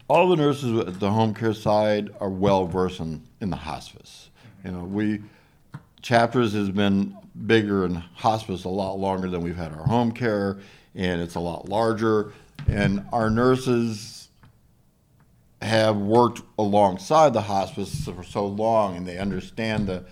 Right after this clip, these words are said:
the differences, and they understand that transition. So from day one, when we go in, you know, we're evaluating a patient and their, you know,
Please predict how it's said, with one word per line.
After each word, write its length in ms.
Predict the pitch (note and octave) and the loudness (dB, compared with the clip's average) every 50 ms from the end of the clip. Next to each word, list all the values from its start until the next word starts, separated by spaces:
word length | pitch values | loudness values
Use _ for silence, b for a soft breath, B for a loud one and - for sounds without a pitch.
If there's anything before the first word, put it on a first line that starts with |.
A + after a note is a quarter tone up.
| B B B | B B B
the 80 | - F2 | -14 -14
differences, 840 | E2+ - - A2+ A2+ A2+ - A2 G#2 G2+ - G#2+ G#2 G2 G2 - - - | -10 -2 0 0 0 0 -2 -6 -6 -6 -4 -2 -2 -2 -4 -6 -12 -8
and 180 | D3 E3 E3+ | -6 -6 -2
they 100 | D#3 C3+ | -2 0
understand 520 | C3 B2+ B2 B2 A#2 - - A#2 A#2 A2 G#2 | 0 0 0 -2 -2 -4 -4 -6 -6 -4 -4
that 180 | G2 F2 - | -6 -8 -8
transition. 920 | - - G2 E2 D#2+ E2 C#2 - E2 E2 E2 E2 - - - - - - - B B B B B B B | -10 -10 -10 -8 -8 -10 -10 -10 -10 -10 -10 -10 -10 -14 -16 -18 -20 -20 -20 B B B B B B B
So 500 | - - C3 A#2+ A#2+ A#2 A#2 A#2 A#2 B B B B B B B B B | -4 0 2 4 4 4 2 0 -2 B B B B B B B B B
from 240 | - C#3+ C#3 C3+ | -4 -2 -2 0
day 220 | B2 C#3 D3+ F#3+ F3+ | 4 4 4 4 4
one, 400 | D3+ C3+ B2+ C3 C3+ C#3 C3+ B2+ | 2 2 2 2 2 2 2 2
when 100 | A#2+ A#2+ | 2 0
we 60 | A#2+ | 0
go 220 | A2 A#2 A#2 A#2 | 0 0 0 0
in, 480 | A#2 A#2+ A#2 A2+ A2 A2 G#2+ A2 A2 - - - - - - - | 0 0 0 0 0 -2 -4 -4 -8 -10 -16 -16 -14 -14 -8 -6
you 60 | B2 | -4
know, 420 | G#2+ G#2 G2 F#2+ G2 F#2+ F#2+ - _ _ - | -4 -4 -4 -6 -8 -10 -12 -16 _ _ -12
we're 140 | C3 A#2+ | -8 -2
evaluating 560 | A2+ A2 A2+ A2+ A2 A2+ A2 G#2+ G#2 G2 F#2+ F2+ | 0 0 0 0 -2 -2 -2 -4 -4 -4 -6 -8
a 40 | |
patient 580 | F2+ - F#2+ G2 F#2 F2+ F2 - F2+ D#2+ E2+ - _ - | -10 -8 -6 -4 -4 -4 -6 -8 -12 -12 -14 -14 _ -14
and 300 | A#2+ C#3+ D3+ C#3+ C3+ B2+ | -10 -6 -6 -4 -2 0
their, 360 | A#2 A#2 A2 A2 G#2+ G#2+ G#2+ G#2+ - _ - | 0 0 0 0 -2 -2 -4 -6 -14 _ -12
you 140 | - A#2+ G#2 | -8 -6 -4
know, 240 | G2 F2+ F2+ F#2 | -4 -4 -2 -2